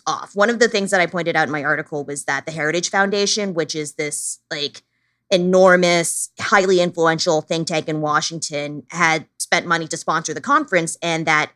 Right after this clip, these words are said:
its leader, Kevin Roberts, came in and said, "Heritage is part of the national conservative movement." Now, Kevin Roberts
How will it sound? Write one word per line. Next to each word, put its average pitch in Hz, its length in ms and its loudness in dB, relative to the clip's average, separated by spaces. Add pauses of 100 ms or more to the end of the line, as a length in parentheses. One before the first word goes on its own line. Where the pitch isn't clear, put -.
(140)
its - 540 -6 (460)
leader, 190 480 4
Kevin 180 320 -2
Roberts, 170 420 2
came 170 300 -2
in 165 180 -4
and 156 140 -6
said, 160 200 -2
"Heritage 196 440 4
is 165 100 -4
part 190 220 4
of 156 100 -6
the 170 60 -6
national 175 480 2
conservative 170 600 0
movement." 170 540 -2 (380)
Now, 190 360 4 (160)
Kevin 262 240 0
Roberts 247 580 2